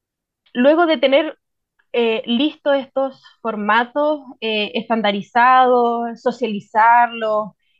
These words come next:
eh, había que obviamente, eh, dar a conocer esta unidad, o sea, eh,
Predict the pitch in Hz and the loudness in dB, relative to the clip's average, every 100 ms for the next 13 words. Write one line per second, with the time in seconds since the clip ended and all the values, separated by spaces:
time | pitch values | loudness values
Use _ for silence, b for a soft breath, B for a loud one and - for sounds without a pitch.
0 | _ 226 214 202 196 190 - 214 247 320 | _ 0 0 -2 -4 -6 -6 0 2 2
1 | 285 277 262 277 - 320 311 285 - 220 | 2 2 2 0 -2 -2 -2 -4 -6 -8
2 | 208 196 196 - _ _ _ _ _ _ | -6 -8 -10 -14 _ _ _ _ _ _
3 | _ - 202 302 339 277 233 196 349 392 | _ -6 0 2 2 2 2 0 -2 -2
4 | - 240 202 190 - - - 247 247 226 | -2 -4 -4 -6 -6 -8 -4 0 2 2
5 | 214 _ _ _ 220 220 208 202 196 196 | -2 _ _ _ -8 -6 -4 -4 -6 -10